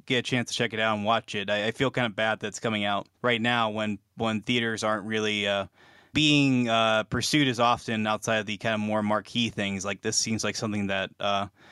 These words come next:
a streamer service would probably have a better time, uh, getting to a wider audience. Like, something like Hulu would probably do better with getting this to a bigger audience in the same way that they were able to turn Palm Springs into a pretty sizable hit last year. Li-,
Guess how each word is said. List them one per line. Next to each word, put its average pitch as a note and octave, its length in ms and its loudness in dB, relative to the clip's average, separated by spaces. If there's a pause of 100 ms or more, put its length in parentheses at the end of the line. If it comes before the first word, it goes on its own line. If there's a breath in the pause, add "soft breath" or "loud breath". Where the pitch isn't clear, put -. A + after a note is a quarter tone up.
(220 soft breath)
a A2+ 140 -4
streamer A2+ 480 0
service G2+ 420 -4
would G2+ 280 -6
probably G#2+ 240 0
have G#2+ 160 -2
a G2+ 40 -8
better G2+ 280 -4
time, G2 720 -2
uh, G2 380 -2
getting G2+ 220 -4
to - 140 -6
a G2+ 60 -4
wider G2 320 -2
audience. F#2+ 400 -2
Like, G2 180 -6
something G#2 220 -4
like F#2 160 -4
Hulu G2 520 -4 (460 loud breath)
would F#2+ 100 -8
probably G#2+ 280 2
do G#2 120 -8
better G2 400 -4
with F#2+ 280 -10
getting G2 240 -4
this G2 220 -6
to G2+ 240 -6
a F#2+ 200 -2
bigger F#2+ 340 -6
audience G2 440 -4
in - 20 -4
the F#2+ 60 -6
same G2+ 240 -2
way G2 140 -2
that F#2+ 120 -8
they G2 140 -4
were F#2+ 100 -4
able G2 220 -6
to - 180 -8
turn G2 480 -4
Palm G2 320 -2
Springs G2+ 460 -4
into F#2+ 240 -6
a F#2 40 -6
pretty F#2+ 240 -4
sizable F#2+ 420 -6
hit G2+ 220 -4 (460 loud breath)
last G2+ 340 -2
year. G2 280 -4
Li-, G2 100 -4